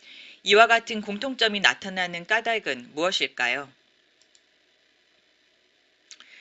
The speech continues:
태양계를 이루고 있는 천체들이 이와 같은 운동 방향 그리고 분포를 보이는 까닭은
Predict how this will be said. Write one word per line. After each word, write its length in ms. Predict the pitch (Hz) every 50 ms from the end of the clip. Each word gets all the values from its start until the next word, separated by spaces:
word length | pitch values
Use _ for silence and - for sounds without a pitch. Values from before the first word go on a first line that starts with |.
| - - _
태양계를 500 | - 277 269 269 262 262 262 254 262 262
이루고 300 | 208 170 165 180 175 190
있는 240 | 185 180 175 175 175
천체들이 880 | - 233 233 233 - 240 226 - 190 160 156 143 156 170 151 123 131 135
이와 220 | 147 165 175 196 202
같은 340 | 196 190 190 - 196 185
운동 400 | 160 139 165 175 185 202 190 185
방향 560 | 180 185 151 147 147 143 135 131 123 123 131 131
그리고 460 | - - - 131 - 151 165 175 196 190
분포를 640 | - - 180 175 - 247 233 226 226 214 202 185 -
보이는 360 | - 151 151 156 156 156 156
까닭은 680 | 147 170 175 - 160 139 127 - 180 190 185 147 123 -